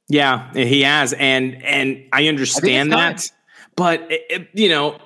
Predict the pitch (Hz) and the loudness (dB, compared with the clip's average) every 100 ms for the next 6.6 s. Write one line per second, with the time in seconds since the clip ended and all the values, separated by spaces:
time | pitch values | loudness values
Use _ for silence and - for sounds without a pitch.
0 | _ 180 156 180 160 202 202 - 151 160 | _ -4 0 0 0 2 2 0 0 0
1 | 147 143 147 120 117 123 120 107 87 - | 0 0 0 2 2 0 0 -2 -2 -2
2 | 151 98 - - - - 131 127 123 123 | -2 -2 -8 -20 -10 -2 2 2 0 -2
3 | 117 127 - _ - - 160 156 127 151 | -4 -6 -8 _ -10 -4 -4 -4 -4 -2
4 | 156 123 117 117 - - 143 156 123 139 | -2 -2 -2 -4 -10 -12 -10 -8 -6 -4
5 | 156 170 143 - 131 120 - 131 131 135 | -2 -2 -2 -4 -6 -8 -6 -6 -6 -6
6 | 123 127 127 127 127 | -4 -2 0 -2 -6